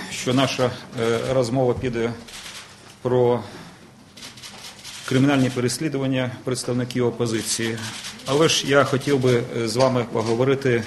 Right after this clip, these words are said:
про більш небезпечні для України, для демократії в Україні речі, які відбуваються в нашій країні. Я думаю, що всі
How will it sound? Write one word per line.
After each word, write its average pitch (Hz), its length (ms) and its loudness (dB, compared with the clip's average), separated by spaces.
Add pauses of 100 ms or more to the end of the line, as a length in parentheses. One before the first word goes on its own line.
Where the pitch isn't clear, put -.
(720)
про 127 380 6 (160)
більш 156 260 4
небезпечні 123 800 2 (380)
для 117 380 2 (840)
України, 123 400 2
для 101 160 -4
демократії 110 560 -4
в - 20 -4
Україні 110 420 -2 (640)
речі, 131 260 2
які 120 320 -2 (680)
відбуваються 107 640 0 (420)
в 104 60 -6
нашій 104 260 0
країні. - 380 -4 (1500)
Я 208 80 10
думаю, 214 140 4
що 185 100 4
всі 165 300 6